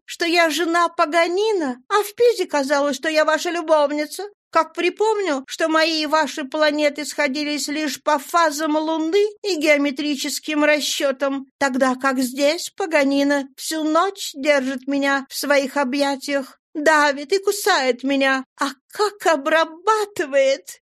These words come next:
Еще вы говорите, что будете стараться. Чем? Постараетесь в три приема поднять палицу?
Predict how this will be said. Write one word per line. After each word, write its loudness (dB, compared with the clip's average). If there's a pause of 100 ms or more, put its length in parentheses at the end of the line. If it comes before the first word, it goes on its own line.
(140)
Еще 2
вы 4
говорите, 2
что -2
будете -4
стараться. -2 (240)
Чем? 2 (260)
Постараетесь 2
в -20
три -2
приема 2
поднять 0
палицу? 2